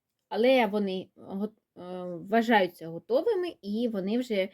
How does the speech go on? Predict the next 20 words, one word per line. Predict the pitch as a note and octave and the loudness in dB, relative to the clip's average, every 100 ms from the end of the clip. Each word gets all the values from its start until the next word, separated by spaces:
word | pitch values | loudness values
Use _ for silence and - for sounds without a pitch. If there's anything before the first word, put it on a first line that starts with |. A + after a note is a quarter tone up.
| - _ | -12 _
відвідали | G#3 F3+ F3 A3+ B3+ A3+ | -8 -4 -2 2 4 4
одну | G3 E3+ F#3+ | 0 -2 -6
ярмарку. | G3 D#3+ D#3 D3+ - - - _ _ _ _ _ _ _ _ _ _ _ - | -6 -6 -8 -12 -16 -20 -20 _ _ _ _ _ _ _ _ _ _ _ -6
А, | G#3 G#3 F#3 G3 - - _ _ | -2 0 -2 -6 -12 -20 _ _
після | D#4 F#4+ D#4 | 0 0 -2
цих | C4 - B3+ C#4 _ | -2 0 0 -2 _
котиків | A#3 A#3 G#3+ - F3 | 0 0 -4 -10 -8
З | E3+ | -8
С | F#3+ F#3+ | -8 -6
У | F3 A#3+ | -4 0
в | F#4 G4+ - - | -2 -4 -10 -6
мене | A3 C4 | 0 0
була | G3+ G3+ G#3+ | 0 2 2
ярмарка. | G3 F3+ D#3 D3 - - D#3+ | 2 -2 -4 -10 -18 -16 -4
Зараз | A3 G#3+ F#3+ - | -2 -2 -4 -10
вам | F3+ E3+ - | -10 -10 -4
буду | G#3+ F#3 | -2 -2
вставляти | F3+ - E3+ F#3+ D#3+ D#3+ | -4 -8 -8 -6 -6 -10
фото, | - A#3+ D#4+ F#4+ | -4 -2 -2 -6
показувати | - G#3+ A3 G#3 E3+ E3+ - | -10 0 0 0 -4 -8 -10